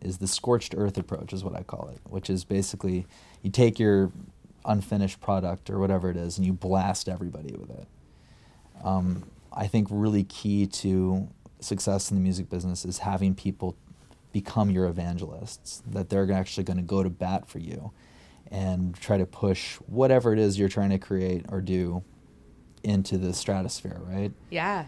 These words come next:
Speaker 1: You need people to really believe in you and want that, that to happen. And if you, if you, if you broadcast to all these people about that,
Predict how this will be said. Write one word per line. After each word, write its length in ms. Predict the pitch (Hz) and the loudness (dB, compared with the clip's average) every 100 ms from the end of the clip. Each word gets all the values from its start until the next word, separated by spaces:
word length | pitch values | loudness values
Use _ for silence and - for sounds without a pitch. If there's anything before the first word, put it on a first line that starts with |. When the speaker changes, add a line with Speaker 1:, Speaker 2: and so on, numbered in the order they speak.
| - | -6
Speaker 1:
You 80 | 107 | 0
need 200 | 117 113 | 4 4
people 300 | - 110 101 | 2 0 2
to 60 | 95 | 2
really 240 | 95 92 | 2 2
believe 320 | 85 87 90 98 | 0 -4 -4 -4
in 120 | 87 | -6
you 60 | 87 | -6
and 120 | 85 | -8
want 160 | 87 85 | -8 -10
that, 160 | - | -10
that 140 | 92 92 | -10 -8
to 80 | 90 | -8
happen. 460 | 85 87 - 82 - - - - | -8 -8 -10 -12 -14 -20 -20 -8
And 100 | 107 110 | 0 0
if 100 | 127 | 2
you, 160 | 117 - | 0 0
if 180 | 113 107 | -2 0
you, 160 | 101 - - - | -2 -2 -12 -12
if 160 | 107 | -6
you 60 | 101 | -6
broadcast 920 | 95 123 135 139 135 120 120 110 - | 0 6 8 8 4 0 2 -2 -6
to 120 | - 98 | -6 -2
all 200 | 101 101 | 0 2
these 180 | 98 | 0
people 440 | - 104 98 95 95 | -2 -4 -4 -4 -2
about 320 | 92 95 92 | -2 -4 -4
that, 260 | 92 92 | -6 -6